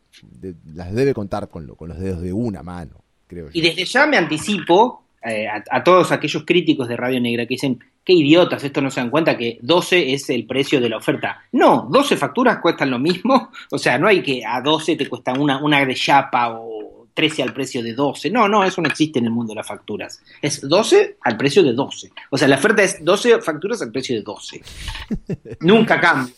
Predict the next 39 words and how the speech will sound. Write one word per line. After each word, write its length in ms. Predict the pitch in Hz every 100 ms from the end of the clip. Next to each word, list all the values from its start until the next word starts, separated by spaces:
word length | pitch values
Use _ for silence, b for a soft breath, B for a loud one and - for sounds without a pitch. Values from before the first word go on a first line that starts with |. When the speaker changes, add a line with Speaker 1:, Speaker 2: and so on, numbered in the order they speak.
| -
Speaker 2:
eso, 140 | -
no 80 | 135
es 80 | 170
que 80 | 131
hay 140 | 131
Speaker 1:
Eh, 220 | 196 190 202
le 80 |
digo 140 | 262 247
que 60 | 170
a 180 | 147
lo 60 | 147
largo 160 | 165 175
de 40 |
los 160 | 147 139
años 240 | 165 160
ha 40 | 131
habido 200 | 131 131
distintas 440 | 113 127 123 110
estrategias 600 | 92 98 90 101 90 87
de, 80 | 85
de 220 | 73 67
mercadeo 760 | 85 87 - 90 95 92 82 78
de, 280 | 71 67 62
de 120 | 80
los 80 | 82
panaderos 480 | - 98 110 127 120
y 140 | 117
he, 340 | 123 135 135 143
he 40 |
visto 320 | 156 - 135
lugares 280 | 117 127 131
donde 260 | 117 98 92
quieren 300 | 123 120 110
incitarlo 500 | 95 95 107 98 90
a 20 |
uno 200 | 90 85
a 40 |
comprar 360 | 80 78 78 73
doce. 400 | 69 60 -